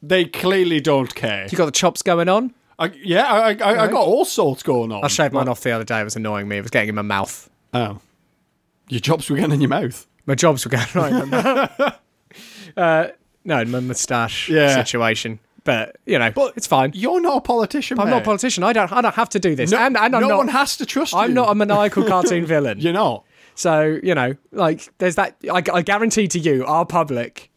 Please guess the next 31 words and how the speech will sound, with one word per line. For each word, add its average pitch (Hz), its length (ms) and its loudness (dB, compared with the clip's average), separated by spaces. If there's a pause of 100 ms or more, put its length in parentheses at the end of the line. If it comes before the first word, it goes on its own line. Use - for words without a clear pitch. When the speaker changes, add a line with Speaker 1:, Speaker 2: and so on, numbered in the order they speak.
(240)
Speaker 1:
Yeah. 147 140 0
Speaker 2:
that 123 100 0
neither 151 300 2
of 135 80 -4
us 131 180 0
are 123 120 -2
maniacal 123 440 -2
cartoon 113 420 -4
villains. 98 440 -10
Speaker 1:
No, 127 200 -2
we're 113 80 -4
not. 110 120 -4
Speaker 2:
So, 117 240 2 (180)
uh, 127 160 -2
that's, 147 240 0
that's 165 240 0
the 143 60 -6
Space 151 280 2
Jam 143 200 0
Continuum 131 580 0
guarantee. 117 720 0 (460)
Speaker 1:
We're 139 80 -14
gonna 139 160 -2
put 151 120 0
a 135 40 -2
little 127 140 -2
stamp 135 480 0
on 101 60 -6
that. 196 240 0
Speaker 2:
<laughs> - 20 2
Yeah, 233 120 2